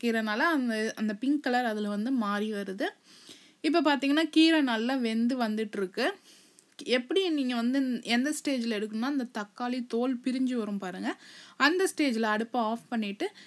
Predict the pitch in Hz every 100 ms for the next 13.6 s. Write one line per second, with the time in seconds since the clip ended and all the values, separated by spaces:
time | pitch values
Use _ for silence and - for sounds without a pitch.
0 | - - 240 240 233 226 277 277 294 302
1 | 233 - 233 240 240 240 240 240 240 202
2 | 214 208 214 226 220 220 311 254 208 208
3 | 214 180 180 170 - 160 - - 277 277
4 | 240 226 233 220 240 247 247 - 330 -
5 | - - - - 254 262 240 285 294 240
6 | 202 196 190 254 370 _ 233 277 - 330
7 | 285 202 190 196 220 190 233 277 240 214
8 | 208 208 208 214 _ _ _ - 240 302
9 | 330 277 240 220 196 185 180 240 240 190
10 | 214 202 226 - 220 208 196 208 226 -
11 | - - - 262 269 226 233 254 - 254
12 | 247 214 233 - - 240 247 208 196 269
13 | 240 196 196 196 -